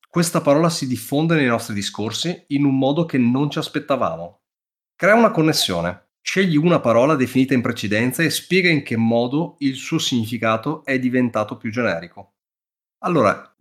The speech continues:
prendo la parola Erim, che è appena stata definita, e, come dire, è una parola giovane, ancora, eh, ancora flessibile, e sostanzialmente, secondo me, viene, mm,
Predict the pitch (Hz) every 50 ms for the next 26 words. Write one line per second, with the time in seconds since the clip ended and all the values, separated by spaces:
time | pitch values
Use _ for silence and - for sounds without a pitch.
0 | _ - - 180 202 190 170 135 117 110 107 101 98 - - _ - 120 120 131
1 | 127 131 143 147 156 151 143 135 123 101 95 90 95 - - _ _ _ _ _
2 | - 123 113 110 113 127 156 185 196 190 - _ _ _ _ - - 117 110 -
3 | - 120 120 113 - 117 104 107 104 104 101 - 101 95 92 - 135 165 170 165
4 | - _ _ _ _ - - 139 143 143 131 127 127 123 123 120 117 117 117 117
5 | 117 113 110 110 - 127 127 117 104 95 92 90 90 - _ _ - - 139 143
6 | 143 139 - 135 135 143 151 147 139 120 113 113 120 123 120 117 131 139 147 139
7 | - 104 110 107 107 - 123 120 120 123 123 120 113 110 110 107 101 101 98 98
8 | 92 92 95 92 92 92 _ _ _ _ - 104 101 95 92 90 - - - 113
9 | 104 - - 147 143 - - - - 107 - - - - 117 110 110 120 127 156
10 | 185 196 190 - _ _ _ _ - 143 151 151 143 147 143 - - - 139 -
11 | - 143 131 123 - - 127 123 120 120 127 123 123 123 - 156 151 - 123 127
12 | 117 113 110 113 120 127 127 - - _ _ 113 113 123 127 131 135 135 135 135
13 | 135 131 127 127 123 123 120 113 110 107 107 101